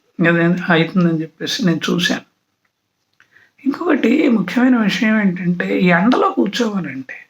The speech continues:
ముఖ్యంగా యాభై దాటిన తర్వాత స్త్రీలు ఎండలో ఎక్కువగా కూర్చోవాలి. డి విటమిన్ లేకపోతే చాలా ఇబ్బంది పడిపోతారు వాళ్ళు, మగవాళ్ళు కూడా పడిపోతారు అనుకోండి. అయితే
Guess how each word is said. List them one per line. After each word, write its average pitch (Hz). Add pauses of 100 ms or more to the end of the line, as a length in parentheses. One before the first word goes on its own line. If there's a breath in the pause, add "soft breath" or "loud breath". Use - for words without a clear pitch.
(760)
ముఖ్యంగా 214
యాభై 185
దాటిన 185
తర్వాత 202
స్త్రీలు 180 (400 loud breath)
ఎండలో 196
ఎక్కువగా 208
కూర్చోవాలి. 165
డి 160
విటమిన్ 233
లేకపోతే 196 (160)
చాలా 190
ఇబ్బంది 202
పడిపోతారు -
వాళ్ళు, -
మగవాళ్ళు 196
కూడా 233
పడిపోతారు 180
అనుకోండి. - (1300 loud breath)
అయితే 285